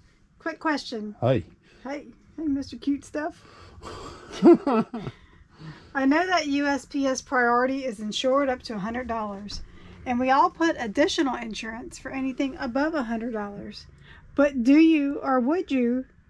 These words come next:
Speaker 1: insure anything in U S P S first class, say above forty dollars? Thank you.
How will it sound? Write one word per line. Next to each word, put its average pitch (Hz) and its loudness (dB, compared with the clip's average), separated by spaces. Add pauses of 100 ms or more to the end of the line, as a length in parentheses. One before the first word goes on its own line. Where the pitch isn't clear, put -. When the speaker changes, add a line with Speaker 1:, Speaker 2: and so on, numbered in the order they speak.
Speaker 1:
insure 285 2
anything 277 2
in 226 2
U 247 4
S 247 0
P 226 -2
S 214 -6
first 214 -8
class, - -10 (140)
say 247 -2
above 226 -4
forty 226 -2
dollars? 196 -8 (420)
Thank 370 -6
you. - -10